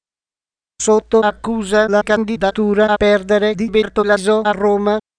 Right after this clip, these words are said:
e la subalternità in Parlamento sui provvedimenti del governo, malessere nel partito per le mosse dell'ex cavaliere,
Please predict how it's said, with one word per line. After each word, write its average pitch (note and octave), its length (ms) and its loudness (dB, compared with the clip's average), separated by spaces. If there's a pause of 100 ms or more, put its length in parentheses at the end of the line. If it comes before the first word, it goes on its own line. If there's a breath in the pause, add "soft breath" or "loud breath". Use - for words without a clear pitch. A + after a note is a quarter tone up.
(160)
e A#3 140 -2
la G#3 140 2
subalternità G#3 960 0
in A3 180 -2
Parlamento G#3 760 0
sui A3+ 200 0
provvedimenti G#3+ 1040 -2
del G#3 200 0
governo, G#3 640 0 (340)
malessere G#3 720 -2
nel G#3 240 -2
partito A3 640 -2
per G#3 200 0
le G#3 160 0
mosse G#3+ 500 2
dell'ex G#3+ 520 -4
cavaliere, G#3 880 0